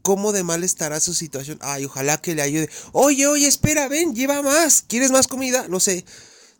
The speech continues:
tú puedes interpretar las cosas de manera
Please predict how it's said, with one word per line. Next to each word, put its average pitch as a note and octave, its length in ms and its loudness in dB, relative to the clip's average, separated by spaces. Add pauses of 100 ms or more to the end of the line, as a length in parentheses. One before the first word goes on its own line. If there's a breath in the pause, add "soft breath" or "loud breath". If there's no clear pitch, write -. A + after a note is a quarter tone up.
tú G#3 140 -4
puedes A3 440 4
interpretar E3+ 560 -8
las G3 180 -2
cosas G3 600 -2
de D#3 120 -6
manera D#3+ 480 -4